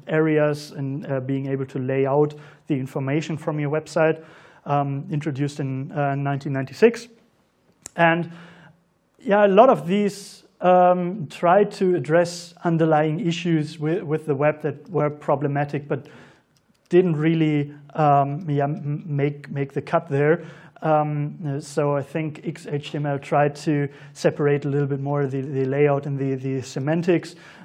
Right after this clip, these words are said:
um, but didn't, didn't really work out as expected. And Ajax was then the one that really helped support,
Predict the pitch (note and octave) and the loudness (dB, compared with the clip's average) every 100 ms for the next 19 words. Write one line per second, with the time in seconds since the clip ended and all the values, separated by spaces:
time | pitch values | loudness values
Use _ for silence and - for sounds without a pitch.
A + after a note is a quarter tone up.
0 | - D3+ C#3+ C#3+ C#3+ C#3+ C#3 C#3 C#3+ - | -4 0 0 0 -4 -4 -4 -6 -6 -18
1 | _ _ - D#3 D3 D3 D#3 C3 D3+ D3 | _ _ -2 0 2 0 -2 -2 -2 -2
2 | C3 D3+ D3 C#3+ C#3 C#3+ - C3 C#3+ C#3 | -2 0 2 0 0 -4 -10 -4 -2 -2
3 | D#3 D3 D3 C#3 C#3 - D#3 D3+ D3 D3 | 0 0 -2 -6 -8 -4 -4 -2 -6 -8
4 | - - _ _ D#3+ F3 G3+ F3+ F3 F3 | -20 -20 _ _ -4 2 4 4 2 2
5 | D#3 D#3+ D#3+ D3+ D3 D3+ C#3 - - - | 0 0 -2 0 0 -2 -4 -6 -20 -20
6 | _ - C#3 E3 D#3+ D3+ C#3+ D3+ D3 A#3+ | _ -10 0 2 4 4 2 -2 -10 -10
7 | D3 G#2 F#2 - - _ _ _ _ _ | -10 -10 -16 -20 -20 _ _ _ _ _
8 | - D#3+ E3 D3+ - - - - D#3+ - | 0 4 4 2 -8 -20 -20 -6 -6 0
9 | D3+ D3+ D3 | 4 4 4